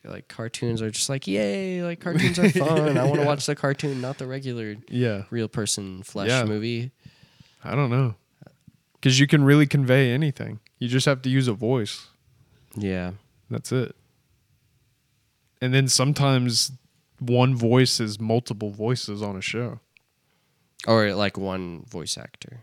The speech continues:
Speaker 2: Yeah, yeah, yeah,
Speaker 1: Yeah.
Speaker 2: that's what I mean. 'Cause then they don't have to pay more people. They can just pay one person.
Speaker 1: Yeah, but also just one person who's talented at voice acting will be
Speaker 2: Mm-hmm.
Speaker 1: able to do multiple voices.
Speaker 2: Yeah,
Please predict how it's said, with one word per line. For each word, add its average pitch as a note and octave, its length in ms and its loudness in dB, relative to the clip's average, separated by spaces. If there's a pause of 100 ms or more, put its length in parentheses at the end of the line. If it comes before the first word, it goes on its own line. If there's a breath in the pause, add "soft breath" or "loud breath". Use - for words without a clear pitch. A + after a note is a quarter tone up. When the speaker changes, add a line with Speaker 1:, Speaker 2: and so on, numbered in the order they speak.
Speaker 2:
Yeah, B2 220 2 (300)
yeah, - 100 -8
yeah, - 380 -14
Speaker 1:
Yeah. - 40 -10
Speaker 2:
that's E2 160 -12
what - 140 -12
I - 40 -12
mean. C#3 160 -8 (1300 soft breath)
'Cause - 120 -14
then A#2+ 160 -2
they A#2+ 100 4
don't G#2+ 140 4
have G#2+ 160 -2
to F#2+ 100 -8
pay G2+ 440 -4 (100)
more G2+ 220 -6
people. - 400 -10 (320)
They F#2 100 -8
can F#2+ 100 -8
just - 200 -10
pay G2+ 260 -6 (140)
one G2+ 200 -8
person. - 380 -18 (540)
Speaker 1:
Yeah, - 220 -16 (100)
but G#2 60 -2
also A#2 580 2
just G#2+ 280 -2
one A2+ 280 0
person F#2+ 420 -4
who's F#2+ 260 -8
talented F2 540 -10
at C#2 140 -14
voice E2 260 -10
acting - 380 -16
will F2+ 140 -6
be B2+ 60 -2
Speaker 2:
Mm-hmm. G#2 100 -2
Speaker 1:
able F2+ 160 -2
to E2 60 -14
do D#2 200 -12
multiple D2 380 -16
voices. A#2+ 300 -4
Speaker 2:
Yeah, A2 160 -2